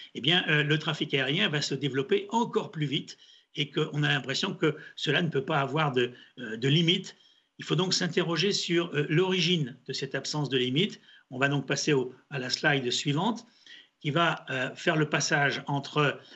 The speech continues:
euh, la macroéconomie et la microéconomie. On peut, euh, faire passer les, les trois, euh, les trois items, euh, tout de suite. Donc voilà, l'i-, l'idée, c'est que, euh,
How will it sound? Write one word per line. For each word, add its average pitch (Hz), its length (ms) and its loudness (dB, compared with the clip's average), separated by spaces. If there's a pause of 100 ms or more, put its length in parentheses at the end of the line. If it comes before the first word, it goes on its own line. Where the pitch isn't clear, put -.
(180)
euh, 120 120 -8
la 127 120 2
macroéconomie 147 840 4
et 131 40 4
la 123 80 0
microéconomie. 143 800 0
On 151 100 0
peut, 131 160 -4
euh, 135 240 -4
faire - 220 -6
passer 139 260 0
les, 123 220 0 (240)
les 139 120 -8
trois, 139 440 0
euh, 120 200 -4 (280)
les 123 240 -2
trois 123 240 0
items, 135 400 2 (240)
euh, 127 180 -6
tout 131 120 -6
de - 40 -4
suite. 214 380 0 (720)
Donc 165 240 2 (140)
voilà, 156 240 2
l'i-, 151 200 0
l'idée, 165 560 0
c'est 170 280 -2
que, 175 280 2 (100)
euh, 135 220 0